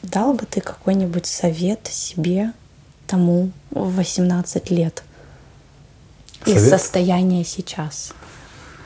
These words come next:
Speaker 2: <laughs> М, хороший вопрос и очень такой глубокий на самом деле.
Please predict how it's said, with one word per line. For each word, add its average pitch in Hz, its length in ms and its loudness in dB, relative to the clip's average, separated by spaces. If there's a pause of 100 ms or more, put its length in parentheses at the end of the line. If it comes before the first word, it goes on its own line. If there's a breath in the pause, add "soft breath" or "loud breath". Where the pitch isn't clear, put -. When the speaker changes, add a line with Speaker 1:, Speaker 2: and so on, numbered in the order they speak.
(1200 loud breath)
Speaker 2:
<laughs> - 840 2 (1200 loud breath)
М, 95 760 4 (380 loud breath)
хороший 110 520 4
вопрос 110 540 2
и 95 540 2
очень 101 520 2
такой - 280 0
глубокий 101 520 4
на 98 120 2
самом 98 340 2
деле. 107 300 0